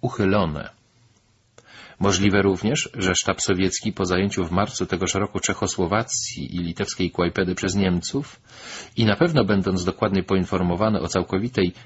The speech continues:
niegotowości do wojny Wielkiej Brytanii i Francji,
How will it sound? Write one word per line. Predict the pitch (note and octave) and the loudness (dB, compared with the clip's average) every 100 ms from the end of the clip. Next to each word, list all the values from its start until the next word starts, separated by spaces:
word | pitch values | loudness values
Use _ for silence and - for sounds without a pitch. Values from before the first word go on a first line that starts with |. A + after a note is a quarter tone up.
| - | 0
niegotowości | A2 G#2 G2+ G2+ C3 - | 2 4 2 0 0 -2
do | F2 F2+ | -2 2
wojny | A#2 F2+ | 2 2
Wielkiej | F2 G2+ G2 E2+ | 2 0 2 0
Brytanii | F2 F2 A2 G#2+ F2 | 0 -2 0 0 -2
i | - | -6
Francji, | - B2 C#3 - - A#1+ | -4 -2 -2 -4 -8 -12